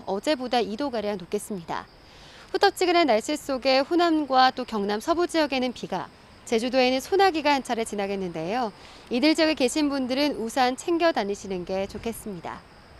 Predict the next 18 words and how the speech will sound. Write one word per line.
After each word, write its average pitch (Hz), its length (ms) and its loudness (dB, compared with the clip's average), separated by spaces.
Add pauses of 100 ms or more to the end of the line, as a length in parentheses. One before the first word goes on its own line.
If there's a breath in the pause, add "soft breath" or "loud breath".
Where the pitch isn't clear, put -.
(520 loud breath)
오늘 262 200 2
예상되는 349 560 4
비의 262 260 0
양은 262 380 2
호남과 294 540 2
경남 226 380 -2
서부에 247 440 -2
오에서 247 500 0
삼십 330 360 0
밀리미터가 240 520 -2
되겠고요. 185 640 -4 (460 loud breath)
제주도는 262 480 2
오에서 254 500 2
이십 233 320 0
밀리미터의 277 480 0
소나기가 240 800 0
조금 196 340 -6
지나겠습니다. 196 840 -6